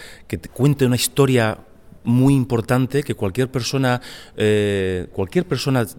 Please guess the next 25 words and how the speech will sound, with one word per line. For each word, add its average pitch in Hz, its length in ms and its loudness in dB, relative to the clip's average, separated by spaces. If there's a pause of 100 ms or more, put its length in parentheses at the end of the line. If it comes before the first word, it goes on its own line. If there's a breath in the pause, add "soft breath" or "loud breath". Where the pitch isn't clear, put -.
(420)
da 110 120 -4
igual 104 200 0
la 92 60 -4
experiencia 101 320 -6
que 101 80 -8
tenga 101 220 -8
con, 87 300 -8
con, 82 340 -10
con 62 140 -16
la 65 80 -12
música 90 320 -6
y 85 40 -4
la 82 80 -4
danza, 90 400 -2 (400 loud breath)
pues 90 120 -2
desde 90 220 -4
los, 82 480 -4
los 82 220 -8
aficionados 104 580 -6
hasta 95 160 -10
la 85 60 -8
gente 95 240 -10
más 87 160 -6
exigente, 104 560 -8
pueda, 98 340 -4